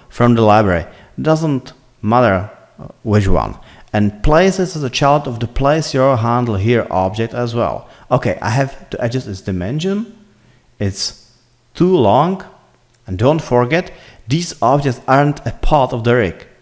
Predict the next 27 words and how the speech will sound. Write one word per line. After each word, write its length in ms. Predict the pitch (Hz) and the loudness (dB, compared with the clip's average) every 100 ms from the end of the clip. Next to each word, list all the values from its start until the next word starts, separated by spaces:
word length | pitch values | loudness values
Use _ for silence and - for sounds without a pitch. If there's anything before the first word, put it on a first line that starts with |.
| - | -14
You 200 | 120 127 | -4 -2
have 280 | 135 127 - | -2 -4 -8
to 160 | - - | -8 -4
adjust 300 | 131 139 120 | -2 -2 -2
them 140 | 113 | 0
manually. 520 | 110 135 117 85 71 - - _ _ _ _ - | 2 2 0 -2 -6 -12 -20 _ _ _ _ -2
Okay, 520 | 104 - 110 135 175 - | -2 0 4 4 2 -2
and 160 | 123 | -4
set 200 | - 147 | -2 -4
the 60 | 123 | -2
door 360 | 117 120 151 | 2 4 2
horizontal 800 | 160 214 110 117 110 123 143 143 107 | -2 -8 -2 -2 0 -2 -4 -6 -8
again. 640 | 95 98 98 156 214 220 _ _ _ - - - _ _ | -4 0 0 0 -4 -8 _ _ _ -20 -20 -20 _ _
And 600 | 117 113 110 110 107 107 - | 2 4 4 4 0 -4 -8
we 160 | 123 | -2
have 140 | 156 156 | 0 0
to 160 | - 127 | 0 0
adjust 280 | 135 131 | 0 -2
the 100 | 120 | -4
door 360 | 107 120 127 127 | 0 4 6 4
shape 320 | - 85 76 101 | 0 -6 -8 -10
because 360 | 107 120 110 - | -6 -4 -4 -6
it's 280 | 147 - - | -12 -10 -4
not 400 | 131 160 185 - 135 | -2 -2 -4 -8 -8
actually 360 | 170 - 165 | -8 -4 -2
working 380 | 117 147 - 123 | 0 0 -2 -4
properly. 520 | 120 127 98 85 80 | -4 -2 -4 -4 -8